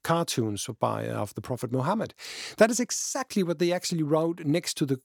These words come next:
the cartoon, is that when you are in Denmark, you're expected to not have, there's no special care for you. And there's no spe-, you're not, you're not limited. You're not a group of people that we can't laugh at. To include you, Muslims, in Denmark, you have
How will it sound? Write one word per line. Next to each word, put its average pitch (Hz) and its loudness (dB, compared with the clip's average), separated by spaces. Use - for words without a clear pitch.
the 139 4
cartoon, 139 2
is 123 -2
that 123 0
when 170 6
you 190 -2
are 254 4
in 170 0
Denmark, 151 0
you're 170 0
expected 180 -2
to - 0
not 202 0
have, 160 -2
there's 202 -2
no 262 2
special 196 0
care 190 0
for 139 -2
you. 101 -4
And 113 0
there's 160 2
no 226 4
spe-, - 0
you're 214 2
not, 226 0
you're 208 6
not 196 0
limited. 165 0
You're 214 4
not 226 4
a 208 0
group 190 2
of 180 -2
people 170 2
that 156 2
we 165 0
can't 165 0
laugh 139 2
at. 92 -8
To 190 4
include 226 2
you, 131 0
Muslims, 123 2
in 233 6
Denmark, 123 0
you 185 2
have 185 -4